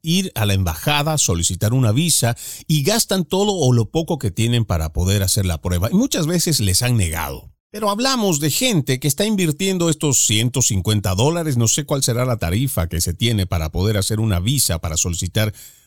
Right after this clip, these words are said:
una visa ante la embajada en cada país,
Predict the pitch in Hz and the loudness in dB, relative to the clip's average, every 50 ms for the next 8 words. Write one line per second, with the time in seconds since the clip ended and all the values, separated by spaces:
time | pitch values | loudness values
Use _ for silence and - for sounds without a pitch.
0 | _ _ - 107 123 117 110 110 123 165 170 143 - - 110 87 85 82 87 92 | _ _ 0 2 4 4 4 2 2 2 2 2 2 0 0 -2 -2 -2 -2 -2
1 | 85 92 90 92 92 87 90 87 - 127 135 117 101 90 - 92 95 95 98 - | 0 0 0 0 2 0 0 -2 -2 -2 0 0 0 0 0 0 0 0 0 0
2 | - 139 143 143 147 160 151 - - | 2 2 4 4 4 2 2 0 -2